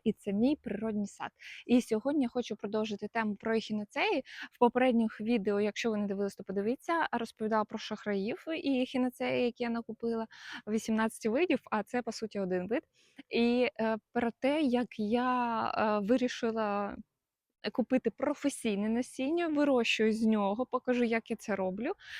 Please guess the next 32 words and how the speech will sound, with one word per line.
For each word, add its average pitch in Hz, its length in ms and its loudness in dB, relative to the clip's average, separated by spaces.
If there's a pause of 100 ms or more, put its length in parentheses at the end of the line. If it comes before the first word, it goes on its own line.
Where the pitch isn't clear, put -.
(220)
е, 226 340 4
і 247 140 4
який 226 320 2
в - 20 4
нас 214 260 2
зараз 214 380 2
результат. 208 480 0
А 381 100 4
це 311 120 -2
пройшло 269 540 2
майже 254 300 2
три 247 180 0
тижні. 240 500 2 (400)
І, 330 340 10 (160)
ем, 240 1160 8
як 277 240 8
я 269 80 4
купила 254 420 2
непрофесійне 226 1000 4
насіння 208 520 -4
в - 140 -20
тому 214 320 4
році, 277 340 2
звичайне 254 720 2
зовсім, 339 520 -2
покажу. 262 460 0 (400)
Вирощувала, 277 960 2
посадила, 262 760 0
і 233 180 0
що - 280 -4
я 240 200 0
отримала. 220 800 -2